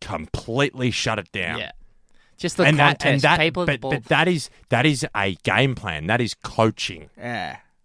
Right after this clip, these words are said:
Speaker 1: And, and that, that, that is, okay, when things are going like this, you do
Speaker 2: Everyone
Speaker 1: this.
Speaker 2: at the contest.
Speaker 1: Yeah.
Speaker 2: Play a bit ugly.
Speaker 1: You play ugly.
Speaker 2: Yeah, I,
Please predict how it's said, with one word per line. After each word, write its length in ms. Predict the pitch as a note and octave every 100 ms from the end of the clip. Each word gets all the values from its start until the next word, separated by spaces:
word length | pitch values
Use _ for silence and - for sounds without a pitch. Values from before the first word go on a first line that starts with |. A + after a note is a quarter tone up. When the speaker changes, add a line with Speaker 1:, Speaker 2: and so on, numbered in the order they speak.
| _ -
Speaker 1:
And, 180 | B2
and 180 | A#2 A#2+
that, 180 | B2 A#2+
that, 240 | A2+ B2 A2+
that 140 | B2+
is, 240 | A#2+ A#2 - - -
okay, 380 | C3+ A#2+ F#2+ D#2+
when 300 | F#2+ F#3+ G3
things 300 | D3 F3 D#3
are 60 |
going 280 | C3+ D3+ D3
like 240 | C#3+ C3+
this, 460 | - C#3+ B2+ - - _ _
you 260 | E2+ A#2 C3
do 220 | G2 B2+
Speaker 2:
Everyone 320 | A2 C#3+ C3+
Speaker 1:
this. 120 | C3 A#2
Speaker 2:
at 60 |
the 40 | -
contest. 520 | A#2 A#2+ A#2+ G2 -
Speaker 1:
Yeah. 200 | C#3+ F#2 - -
Speaker 2:
Play 180 | D#3 C#3+
a 20 |
bit 140 | C3+
ugly. 360 | A#2+ A#2+ A#2 F#2+
Speaker 1:
You 80 | D#3+
play 260 | - - F#3+
ugly. 360 | G3 A3 A3+
Speaker 2:
Yeah, 280 | A3 G#3+ A3 -
I, 200 | - A3